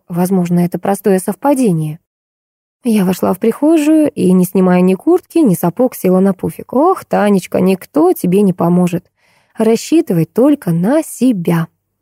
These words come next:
Повторяй почаще: 'Я железная, стальная, я справлюсь, никто меня не согнет, не сломает. Я Ванька-встанька, вернее, Маня-неваляшка или мячик,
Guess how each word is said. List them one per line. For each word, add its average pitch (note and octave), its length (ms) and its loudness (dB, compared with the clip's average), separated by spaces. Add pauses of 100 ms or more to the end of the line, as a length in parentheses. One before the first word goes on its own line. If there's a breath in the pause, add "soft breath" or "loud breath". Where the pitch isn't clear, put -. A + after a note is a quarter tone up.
Повторяй G3 380 -2
почаще: E3+ 480 -6
'Я E3+ 380 0
железная, G#3+ 520 2
стальная, G3 540 2
я G#3 180 2
справлюсь, F3 600 0
никто F#3+ 260 -2
меня G#3+ 200 2
не F#3 120 2
согнет, F3 500 0
не B3 100 0
сломает. E3+ 600 0 (540)
Я D4+ 340 2
Ванька-встанька, E4 800 0
вернее, F#3+ 420 0 (440)
Маня-неваляшка A#3 880 2
или F3 340 2 (100)
мячик, F#3+ 480 -2